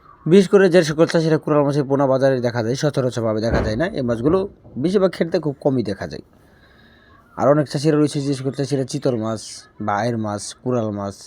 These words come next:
রিডা মাছ, হ্যাঁ, বোয়াল মাছ,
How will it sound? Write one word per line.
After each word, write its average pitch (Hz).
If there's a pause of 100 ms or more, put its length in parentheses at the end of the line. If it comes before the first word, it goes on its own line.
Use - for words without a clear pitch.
(160)
রিডা 117
মাছ, 98 (480)
হ্যাঁ, 175
বোয়াল 117
মাছ, 101